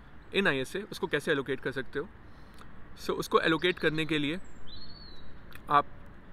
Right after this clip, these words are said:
चार हज़ार तो अपना लाइफ टाइम आईएसए में डाल सकते हो, और बाकी जो बचेगा सोलह हज़ार, आप उसको equally split कर सकते हो, या as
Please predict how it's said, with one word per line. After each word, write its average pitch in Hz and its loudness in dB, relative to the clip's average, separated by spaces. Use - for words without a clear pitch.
चार 147 10
हज़ार 147 8
तो 156 0
अपना 139 0
लाइफ 139 6
टाइम 156 4
आईएसए 151 2
में 165 2
डाल 156 4
सकते 170 0
हो, 175 0
और 143 0
बाकी 135 2
जो 156 0
बचेगा 135 2
सोलह 139 4
हज़ार, 135 2
आप 135 -2
उसको 151 0
equally 147 0
split 160 2
कर 160 2
सकते 165 -2
हो, 226 2
या 160 0
as 165 4